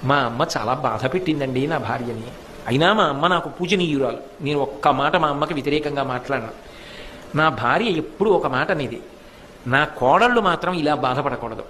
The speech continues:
వాళ్ళని గుండెల్లో పెట్టుకు చూసుకుంటాననేది, అందుకే నా కోడళ్ళని మాత్రం నా భార్య ఒక్క విషయంలో కూడా బాధ పెట్టలేదండి" అన్నాడు.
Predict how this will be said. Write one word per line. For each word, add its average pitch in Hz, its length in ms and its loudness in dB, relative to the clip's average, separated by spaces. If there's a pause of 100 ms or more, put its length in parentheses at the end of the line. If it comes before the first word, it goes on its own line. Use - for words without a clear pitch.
(100)
వాళ్ళని 151 520 2 (260)
గుండెల్లో 220 360 4
పెట్టుకు 185 360 -2
చూసుకుంటాననేది, 147 760 -2 (120)
అందుకే 170 460 2 (440)
నా 147 140 2
కోడళ్ళని 220 600 4
మాత్రం 175 400 -2
నా 185 120 0
భార్య 156 460 -2
ఒక్క - 600 -4
విషయంలో 214 480 0
కూడా 165 200 0
బాధ 151 320 0
పెట్టలేదండి" 139 460 -8
అన్నాడు. 104 460 -14